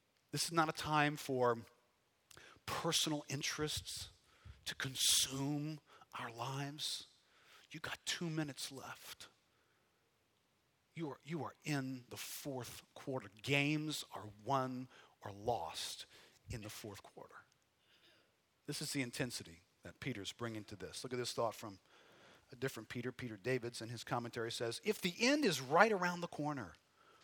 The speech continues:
one should live accordingly." Therefore, Peter says, "Keep sane and clear-headed so that you can pray."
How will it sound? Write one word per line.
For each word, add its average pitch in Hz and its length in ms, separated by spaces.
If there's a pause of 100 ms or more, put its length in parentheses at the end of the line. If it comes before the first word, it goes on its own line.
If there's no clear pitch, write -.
(520)
one 156 360
should 208 320
live 120 640
accordingly." 143 800 (200)
Therefore, 151 300
Peter 143 260
says, 135 440
"Keep - 420
sane 202 640
and 127 160
clear-headed 214 720
so - 120
that 160 240
you 202 60
can 139 220
pray." 254 680